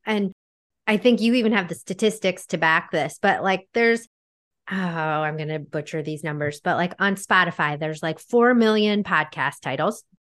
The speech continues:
And on Apple, there's, like, two million titles. And so it can feel like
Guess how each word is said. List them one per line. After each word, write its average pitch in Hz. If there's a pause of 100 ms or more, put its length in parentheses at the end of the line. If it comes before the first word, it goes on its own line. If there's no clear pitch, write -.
(720)
And 196
on 175
Apple, 185
there's, 170
like, 160
two 247
million 151
titles. - (340)
And 214
so 202 (180)
it 233
can 269
feel 339
like 156